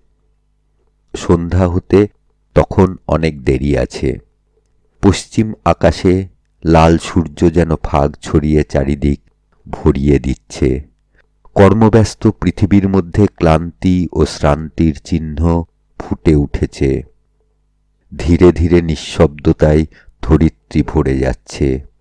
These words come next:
আশেপাশে ঝোপঝাপ থেকে পাখিদের কিচিরমিচির শব্দ ভেসে আসছে। আমি আঁকাবাঁকা মেঠো পথ বেয়ে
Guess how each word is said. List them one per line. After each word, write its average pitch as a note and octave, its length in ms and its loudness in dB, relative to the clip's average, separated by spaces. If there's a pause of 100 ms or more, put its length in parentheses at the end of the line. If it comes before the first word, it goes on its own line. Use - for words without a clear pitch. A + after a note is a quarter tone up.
(680)
আশেপাশে A#2+ 560 2
ঝোপঝাপ F#2 680 2 (100)
থেকে - 280 0
পাখিদের D#2+ 560 0
কিচিরমিচির E2+ 720 -4
শব্দ - 580 -2
ভেসে C#2 440 -2
আসছে। - 640 -4 (1080)
আমি A2 320 0 (100)
আঁকাবাঁকা F#2 560 0
মেঠো F2+ 400 0
পথ E2 180 4
বেয়ে F2 440 2